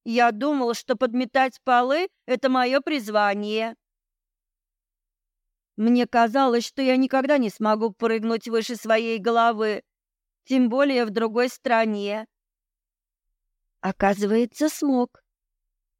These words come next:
Человек всегда сможет прыгнуть выше собственной головы, если он сильно этого захочет. Когда я жила в России, то думала, что работать на бандитов — моё призвание, и что я не стою даже ломаного гроша.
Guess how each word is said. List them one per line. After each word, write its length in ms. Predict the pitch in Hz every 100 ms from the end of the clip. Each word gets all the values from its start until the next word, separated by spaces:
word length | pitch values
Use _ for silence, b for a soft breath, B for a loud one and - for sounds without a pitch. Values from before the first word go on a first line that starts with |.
| _ -
Человек 480 | 226 220 220 247
всегда 420 | - - 233 285 294
сможет 460 | - 214 208 202
прыгнуть 460 | - 233 214 220 226
выше 260 | 233 226
собственной 680 | 220 247 220 - 208 220 220
головы, 580 | 202 226 226 233 220 196 _ _ -
если 320 | 233 220 226
он 160 | 226
сильно 380 | 233 269 233 220 220
этого 240 | 226 233 214
захочет. 680 | 233 247 - 226 - 202 _ _ _ _ _ _ _ _ _ _ _ _ _ _ -
Когда 300 | 196 196 202
я 200 | 202 202
жила 320 | 214 202 202
в 40 |
России, 600 | 202 196 190 - 254 254 214
то 180 | 208
думала, 380 | 196 226 220 214
что 220 | 214 226
работать 500 | 220 214 208 220 220
на 140 | 220 208
бандитов — 760 | 202 220 208 277 - 214 214 _ _ -
моё 300 | 226 233 233
призвание, 920 | 262 269 240 208 196 196 196 196 214 _ _ _ _ _ _ _ _ _
и 100 | -
что 200 | 208 -
я 180 | 233 226
не 160 | 240 240
стою 320 | - 240 233
даже 300 | 233 233 233
ломаного 520 | 240 240 240 233 240
гроша. 640 | 240 254 269 - 220 196